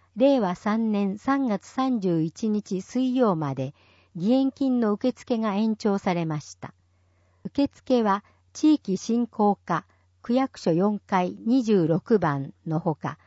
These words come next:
郵便局からの口座振替もご利用いただけます。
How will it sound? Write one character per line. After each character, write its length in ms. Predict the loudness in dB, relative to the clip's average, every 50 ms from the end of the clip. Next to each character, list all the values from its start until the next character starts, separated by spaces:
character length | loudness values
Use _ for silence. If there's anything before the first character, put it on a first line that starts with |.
| _ _ _ _ _ _ _ _ _ _ -2
郵 180 | 2 2 2 4
便 260 | 2 2 2 2 0
局 280 | 0 -2 -2 -4 -6 -6
か 120 | -2 -2
ら 120 | 0 0
の 240 | -2 -2 -2 -4 -4
口 240 | -2 2 4 4 4
座 160 | 4 2 -2
振 100 | -2 -2
替 400 | -4 -4 -4 -2 -2 -2 -2 0
も 140 | -2 -2 -2
ご 160 | 2 2 2
利 140 | 2 2 2
用 200 | 2 4 2 2
い 60 | 0
た 120 | 0 -2 -2
だ 140 | -2 -4
け 160 | -4 -4 -4 -4
ま 160 | -4 -6 -8
す。 220 | -8 -12 _ _